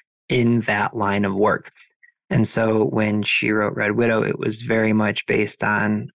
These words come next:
um, just kinda her experience and, and her life. And then the, the book that's just come out, Red London, same thing. Uh, she tells me in this conversation that you'll hear in just a moment that these books to her, it's like second nature, being able to write them,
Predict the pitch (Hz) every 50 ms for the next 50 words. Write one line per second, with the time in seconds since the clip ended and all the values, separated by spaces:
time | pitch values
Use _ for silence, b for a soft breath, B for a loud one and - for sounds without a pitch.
0 | - - - - - - - - _ _ - - - - 127 123 123 113 - -
1 | - - 135 135 131 127 - - - 117 131 151 - - - - - 123 117 110
2 | 107 - - - - - 120 107 101 117 123 113 107 - - - B B B B
3 | B B B B _ - 113 113 110 113 110 110 107 - 104 104 107 110 104 110
4 | 107 - - 104 - - 113 107 - - 123 113 110 110 104 107 113 110 110 113
5 | 110 113 110 110 107 104 107 B B B B B B B B _ _ - - -
6 | - 127 127 120 - - 123 120 113 104 101 - - - - 127 - - 143 135
7 | - 117 113 113 113 110 110 - - 117 110 110 107 - 117 113 110 - - 110
8 | 110 107 - 107 - 113 110 107 110 110 107 - - 113 113 110 110 113 107 107
9 | - 120 117 - - - - 123 120 120 120 113 117 - - 120 117 - - -
10 | - - - - - 117 107 - - 127 123 117 113 110 107 - - 113 110 -
11 | - - - - - 117 110 - - 117 113 117 117 117 110 - 104 110 104 101
12 | 110 113 110 107 107 110 110 107 110 107 104 - - 104 101 101 -